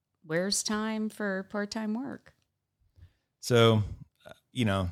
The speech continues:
Speaker 2: we can't fix that problem. We can fix a lot of things here at Wiser Wealth, but not, not that. So let's, uh, let's just kinda dive into the theory here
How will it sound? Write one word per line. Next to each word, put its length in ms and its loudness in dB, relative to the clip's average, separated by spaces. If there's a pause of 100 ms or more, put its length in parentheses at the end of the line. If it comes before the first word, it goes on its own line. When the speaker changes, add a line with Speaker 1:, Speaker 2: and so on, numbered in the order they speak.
Speaker 2:
we 80 -4
can't 220 2
fix 180 0
that 180 2
problem. 400 2 (180)
We 120 -2
can 80 0
fix 160 -2
a 40 -2
lot 100 2
of 100 -4
things 240 -4
here 100 -4
at 80 -6
Wiser 240 -6
Wealth, 280 -8
but 100 -12
not, 260 -8
not 220 -8
that. 280 -6
So 280 -4 (480)
let's, 280 2
uh, 360 8 (260)
let's 180 4
just 140 2
kinda 160 6
dive 220 8
into 240 4
the 160 -6
theory 500 2
here 420 0